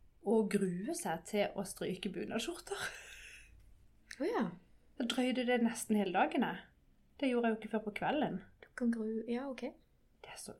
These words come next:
Speaker 1: det er, for det første, så er det kjedelig.
Speaker 2: Ja.
Speaker 1: For det andre så tar det veldig lang tid.
Speaker 2: Ja.
Speaker 1: Og så til tross for at jeg bruker lang tid på å stryke de skjortene,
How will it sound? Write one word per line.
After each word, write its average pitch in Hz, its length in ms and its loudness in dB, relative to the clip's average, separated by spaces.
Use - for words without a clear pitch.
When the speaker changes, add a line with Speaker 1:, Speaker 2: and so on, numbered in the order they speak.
Speaker 1:
det 220 280 0
er, 196 320 0
for 262 200 4
det 262 60 2
første, - 520 0
så - 120 2
er 175 140 8
det 202 80 4
kjedelig. - 540 -8
Speaker 2:
Ja. 240 180 2
Speaker 1:
For 269 200 6
det - 80 2
andre 214 400 4
så 381 100 2
tar 208 300 6
det 214 80 4
veldig 185 320 4
lang 180 240 2
tid. 370 320 0
Speaker 2:
Ja. 247 280 -6
Speaker 1:
Og 277 100 0
så 285 160 0
til 320 160 0
tross - 400 4
for 294 160 4
at 285 80 2
jeg 254 100 8
bruker 247 400 2
lang 254 360 6
tid 311 400 2
på 269 60 -2
å 269 40 -2
stryke 240 400 2
de 262 80 -2
skjortene, 262 460 -4